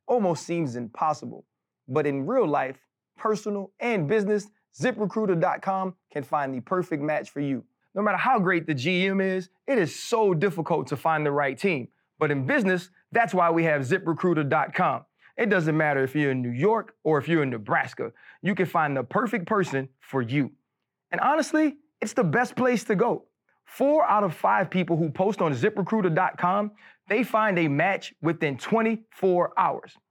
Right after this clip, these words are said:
When you are ready to build a winning team, let ziprecruiter dot com help you. You can try it for free today at ziprecruiter dot com slash draftkings. That's ziprecruiter dot com slash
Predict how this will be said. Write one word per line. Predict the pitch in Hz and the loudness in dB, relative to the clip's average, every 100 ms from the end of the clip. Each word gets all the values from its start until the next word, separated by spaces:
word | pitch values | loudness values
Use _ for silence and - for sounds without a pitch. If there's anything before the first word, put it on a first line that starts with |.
| _ _ _ _ | _ _ _ _
When | 151 143 | -2 2
you | 240 | 2
are | 269 | 2
ready | 233 180 | 2 2
to | 147 | 2
build | 127 170 165 | 0 2 2
a | 135 | 2
winning | 123 123 214 233 | 0 0 0 0
team, | 196 240 160 143 - _ | 0 2 2 -2 -8 _
let | 147 143 | -2 -2
ziprecruiter | 123 240 226 196 226 202 | -2 -2 -2 -2 2 2
dot | 175 151 | 2 0
com | 190 185 160 | 0 0 0
help | 156 143 120 | 0 -2 -2
you. | 180 175 - _ _ _ _ - | -2 -2 -6 _ _ _ _ -6
You | 156 | -2
can | 151 | -2
try | 120 165 185 | 0 0 0
it | 180 | 0
for | 220 | -2
free | 214 214 | -2 -2
today | - 170 220 180 | -2 0 0 2
at | 139 | 0
ziprecruiter | 117 190 175 170 202 170 | 0 -2 0 0 2 2
dot | 156 147 | 2 0
com | - 214 226 226 - | 0 0 0 -2 -10
slash | - - 185 185 185 131 | -10 0 2 2 -2 -4
draftkings. | 165 156 135 - 123 - _ _ _ _ | -2 0 -4 -8 -10 -12 _ _ _ _
That's | 143 117 | -4 -2
ziprecruiter | 101 240 240 - 185 156 135 | -2 -2 -2 0 2 2 0
dot | 107 180 - | 0 -2 0
com | 185 156 135 143 - _ - | 0 2 0 -4 -10 _ -20
slash | - 220 202 143 147 - | -2 2 4 2 0 -8